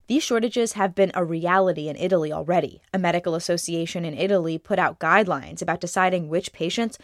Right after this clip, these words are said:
should get life-saving care during the crisis. The guidelines suggest those most likely to recover should get the care.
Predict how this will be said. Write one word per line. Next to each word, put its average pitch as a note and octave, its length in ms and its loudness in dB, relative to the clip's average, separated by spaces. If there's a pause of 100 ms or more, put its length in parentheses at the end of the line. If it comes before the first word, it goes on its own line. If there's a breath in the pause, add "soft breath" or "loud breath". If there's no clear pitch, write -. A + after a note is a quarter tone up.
should G3 160 -6
get E3+ 180 -4
life-saving D#3+ 540 -2
care E3 300 0
during D#3 240 -6
the C#3+ 80 -10
crisis. - 580 -4 (360 loud breath)
The F#3 100 -2
guidelines A3 460 4
suggest F3 500 -2
those F3+ 260 2
most F3+ 300 0
likely F3+ 240 -2
to D#3+ 100 -4
recover E3 460 -2
should F3 260 -8
get C#3 140 -6
the C#3+ 80 -16
care. - 400 -2